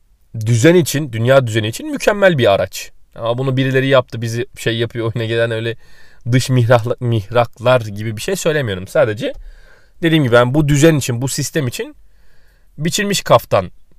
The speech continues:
diye belirtiyorum sadece. Yoksa zaten bilmem kaç bin yıl önce bulunmuş bir şey. Hani icat da değil bu, hani sadece bir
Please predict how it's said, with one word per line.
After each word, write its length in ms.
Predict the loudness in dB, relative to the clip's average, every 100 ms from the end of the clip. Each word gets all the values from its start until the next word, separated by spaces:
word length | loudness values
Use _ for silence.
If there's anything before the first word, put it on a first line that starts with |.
| -8
diye 180 | -6 -4
belirtiyorum 500 | -6 -8 -8 -10 -8
sadece. 480 | -6 -6 -8 -14 -10
Yoksa 280 | -8 -8 -2
zaten 320 | -2 0 -4 -8 -20 -20 -14
bilmem 260 | -6 -4 -4
kaç 300 | 0 -2 -2
bin 100 | -6
yıl 120 | -4
önce 280 | -6 -4 -4
bulunmuş 380 | -6 -8 -8 -8
bir 60 |
şey. 200 | -6 -6 -8 _ _ -16
Hani 220 | -16 -16 _ _ _ _ _ _ -20 -20 -6
icat 400 | -2 4 4 4
da 100 | -2
değil 220 | -2 -4
bu, 60 | -4
hani 240 | -6 -6 -14 _ -20 -20 _ -6
sadece 360 | 0 0 0
bir 200 | -4 -6